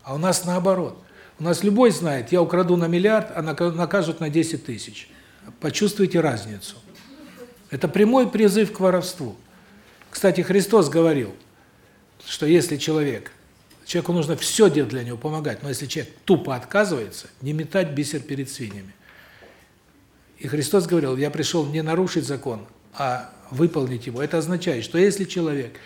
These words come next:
не хочет выполнять заповеди любви, не хочет меняться, то к нему применяются законы иудаизма.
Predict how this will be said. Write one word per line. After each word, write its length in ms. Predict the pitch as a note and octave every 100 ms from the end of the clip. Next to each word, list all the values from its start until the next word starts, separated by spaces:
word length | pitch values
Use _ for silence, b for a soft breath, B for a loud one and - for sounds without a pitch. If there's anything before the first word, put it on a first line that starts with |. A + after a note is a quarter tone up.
| B B -
не 120 | F3
хочет 360 | - F3+ E3
выполнять 440 | E3 D#3+ D#3+ E3 B2
заповеди 440 | F3+ E3 E3 D3
любви, 320 | D3+ D#3 E3+
не 100 | D#3+
хочет 360 | C#3+ E3 C#3+ C3
меняться, 400 | D3+ F#3+ G3 C#3
то 120 | C3+
к 120 | C3+
нему 160 | F#3 F3+
применяются 580 | D3 D3 D#3+ F#3+ F#3+ E3+
законы 400 | C3+ - E3+ E3+
иудаизма. 680 | D#3 D#3 D3+ C3 G#2+ A2